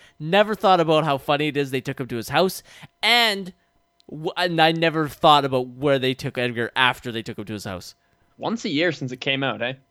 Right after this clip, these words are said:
Speaker 1: Easily once a year, if not more.
Speaker 2: Oh, man.
Speaker 1: If not more.
Speaker 2: I mean, it makes sense.
Speaker 1: Uh, yeah, just think about all the movies you love. You probably watch them about once a year.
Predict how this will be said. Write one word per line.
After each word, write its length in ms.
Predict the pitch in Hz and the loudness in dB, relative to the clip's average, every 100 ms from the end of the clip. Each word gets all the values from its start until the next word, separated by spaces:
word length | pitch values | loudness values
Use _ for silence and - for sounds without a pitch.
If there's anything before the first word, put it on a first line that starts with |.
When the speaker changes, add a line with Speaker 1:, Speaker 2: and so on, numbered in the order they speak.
| _ _ _ - | _ _ _ -10
Speaker 1:
Easily 440 | 175 156 151 120 | -6 -4 -4 -6
once 280 | 120 110 110 | -6 -8 -12
a 60 | 107 | -12
year, 280 | 98 95 - | -12 -12 -6
if 200 | 165 - | -6 -2
not 180 | 143 113 | -2 -2
more. 320 | 107 98 95 | -6 -6 -10
Speaker 2:
Oh, 60 | _ | _
man. 160 | - _ _ _ | -20 _ _ _
Speaker 1:
If 240 | 180 175 | 0 0
not 200 | 156 127 | 0 -2
more. 300 | 117 110 92 _ _ _ _ _ | -2 -8 -8 _ _ _ _ _
Speaker 2:
I 80 | 190 | -2
mean, 100 | 170 | 0
it 60 | |
makes 200 | 135 110 | -2 -6
sense. 260 | 107 98 _ _ _ _ _ _ _ _ _ _ - _ _ _ - | -12 -20 _ _ _ _ _ _ _ _ _ _ -20 _ _ _ -4
Speaker 1:
Uh, 240 | 165 156 | -2 -2
yeah, 200 | 160 403 | -4 -8
just 220 | 95 156 - | -8 -10 -6
think 120 | 202 | -2
about 140 | 180 | 0
all 120 | 170 | 0
the 80 | 165 | 0
movies 340 | 151 156 139 127 | -2 -4 -4 -6
you 80 | |
love. 240 | 180 110 104 | -6 -6 -8
You 80 | 120 | -12
probably 460 | 135 113 113 123 | -12 -12 -12 -10
watch 280 | 110 101 104 | -6 -6 -6
them 100 | 117 | -10
about 260 | 107 95 73 | -8 -8 -10
once 240 | 95 - | -12 -14
a 40 | |
year. 220 | - 180 | -16 -16